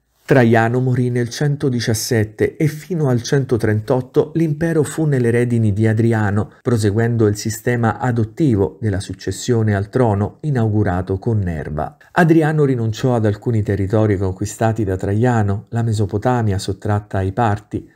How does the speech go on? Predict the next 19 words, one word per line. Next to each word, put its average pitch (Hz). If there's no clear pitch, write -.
mantenendo 117
la 95
Dacia, 104
ed 190
egli 165
intraprese 151
una 117
lunga 120
serie 120
di 101
viaggi 104
per 170
conoscere 123
meglio 107
il 98
territorio 104
governato 98
e 107
ordinò 101